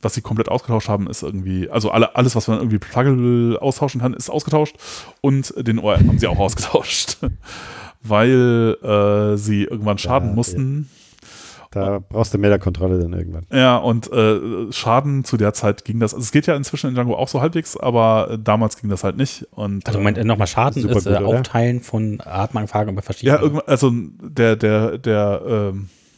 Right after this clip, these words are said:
Speaker 1: Königsweg bei Datenbanken, die zu skalieren, ist ja einfach immer mehr Hauptspeicher reinstecken oder mehr Prozessoren, <laughs> solange wie halt geht.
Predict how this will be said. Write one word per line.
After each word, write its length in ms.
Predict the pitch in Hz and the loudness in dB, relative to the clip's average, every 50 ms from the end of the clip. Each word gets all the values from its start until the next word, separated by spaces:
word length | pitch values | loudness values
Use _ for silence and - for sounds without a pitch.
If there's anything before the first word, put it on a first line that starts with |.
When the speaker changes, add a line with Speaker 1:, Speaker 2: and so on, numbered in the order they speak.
| - _ _ _ _ _ _ _ _ | -20 _ _ _ _ _ _ _ _
Speaker 1:
Königsweg 520 | - - 160 151 160 - - 135 143 - - | -2 0 0 0 0 -2 -2 -2 -2 0 0
bei 100 | 107 101 | 0 2
Datenbanken, 680 | 113 120 - - 120 123 131 120 - 123 123 120 117 | 2 2 0 0 -4 -6 -6 -10 -6 -4 -4 -2 -2
die 100 | 117 117 | -4 -6
zu 100 | - - | -8 -8
skalieren, 360 | - - - 123 113 127 127 | -8 -2 0 2 4 4 4
ist 100 | 123 - | 2 0
ja 80 | - 110 | 0 -2
einfach 240 | 85 113 - 117 104 | -2 -2 -2 -4 -4
immer 220 | 123 127 110 107 | 0 0 0 2
mehr 320 | 107 110 107 107 101 98 - | 2 2 2 2 0 0 -4
Hauptspeicher 320 | 135 - - 147 131 120 | -6 -2 0 -2 0 0
reinstecken 440 | 113 123 139 - 160 - - 135 120 | -2 -4 -2 -4 -4 -4 -4 -8 -4
oder 280 | 113 113 110 104 110 | -2 0 2 2 2
mehr 280 | 113 113 117 117 113 117 | 4 4 4 4 4 2
Prozessoren, 720 | 113 - - 147 - - 123 - 180 185 - - - 170 135 | 0 0 0 0 0 2 0 2 0 0 0 -2 -4 -4 -4
<laughs> 0 | |
solange 400 | - - - - 165 139 131 127 | -4 -4 0 2 2 2 2 2
wie 60 | 139 | 0
halt 140 | 131 117 - | 0 0 0
geht. 260 | - 151 190 - | 0 -2 0 0